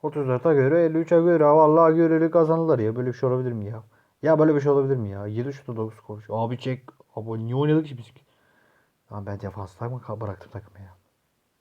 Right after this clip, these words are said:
Yani istatistiklerden de bir tık onlar üstün gözükse de üstün yani. Öyle o hani fark. Maç hak ettiği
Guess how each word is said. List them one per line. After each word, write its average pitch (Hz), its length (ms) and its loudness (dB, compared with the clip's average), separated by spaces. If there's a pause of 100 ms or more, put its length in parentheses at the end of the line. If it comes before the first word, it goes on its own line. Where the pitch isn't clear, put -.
(1000)
Yani 165 300 -4
istatistiklerden 165 600 2
de 160 120 -2
bir 156 100 -8
tık - 300 -10
onlar 156 240 -4
üstün 139 280 -4
gözükse 131 400 -2
de 120 100 -2 (920)
üstün - 280 -14
yani. 101 200 -10
Öyle 113 240 -8 (140)
o 127 140 -6
hani 127 140 -8
fark. - 560 -4
Maç - 540 -4
hak - 320 -2
ettiği 160 400 -2